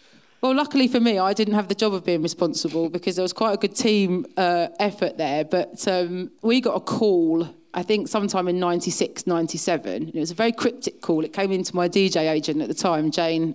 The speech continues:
um, who was running the Gift from the Gods tour. And, and, it, and this message was, uh, "My name's Gerald Bailey. If you haven't heard of me, like, check me out.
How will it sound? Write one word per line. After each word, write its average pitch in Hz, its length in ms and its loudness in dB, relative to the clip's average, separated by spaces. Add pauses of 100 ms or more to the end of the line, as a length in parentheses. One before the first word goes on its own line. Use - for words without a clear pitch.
um, 160 220 -4 (260)
who 175 140 -6
was 165 160 -8
running 170 220 2
the 165 40 2
Gift 185 200 -4
from 175 80 -4
the 165 60 0
Gods 190 260 -2
tour. 143 340 0 (480)
And, 185 260 -2
and, 185 140 -2
it, 180 140 -2
and 175 160 2
this 170 160 -2
message 202 360 0
was, 175 280 0
uh, 156 240 -2 (340)
"My 185 80 -2
name's 233 300 4
Gerald 240 340 2
Bailey. 165 580 2 (300)
If 180 140 -4
you 202 60 2
haven't 233 260 0
heard 202 260 4
of 165 80 0
me, 160 240 2
like, 160 220 -2
check - 240 -2
me 165 140 0
out. 151 420 -2